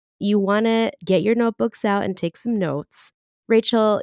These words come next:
you mentioned so many different topics that I wanna expand on, but we're hearing this word, these buzzwords, Web two, Web three. Talk more about this. Is there a complete change? Just so everybody knows, Rachel and I did a Twitter space.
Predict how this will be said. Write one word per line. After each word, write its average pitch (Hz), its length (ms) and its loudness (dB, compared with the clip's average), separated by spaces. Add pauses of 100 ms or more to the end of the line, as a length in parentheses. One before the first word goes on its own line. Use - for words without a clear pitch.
you 233 160 0
mentioned 233 680 0
so 214 340 0
many 214 200 0
different 190 360 -4
topics 170 500 -6
that 165 100 -4
I 165 60 -2
wanna 175 240 -2
expand 160 540 -6
on, 151 260 -4 (340)
but 202 260 2 (280)
we're 269 180 4
hearing 381 360 4
this 233 200 2
word, 185 520 2
these 180 160 -4
buzzwords, 165 640 -4
Web 214 340 2
two, 190 800 -2
Web 196 320 -2
three. 165 680 -4 (340)
Talk 320 240 0
more 240 220 2
about 185 340 -2
this. 160 300 -4
Is 196 180 -4
there 262 480 0 (160)
a 185 160 -4
complete - 960 -10
change? 185 680 -2 (220)
Just 294 160 0
so 349 80 2
everybody 233 460 2
knows, 175 420 2
Rachel 226 320 2
and 202 160 0
I 185 160 0
did 175 160 -2
a 170 60 -2
Twitter 185 260 -4
space. 165 580 -4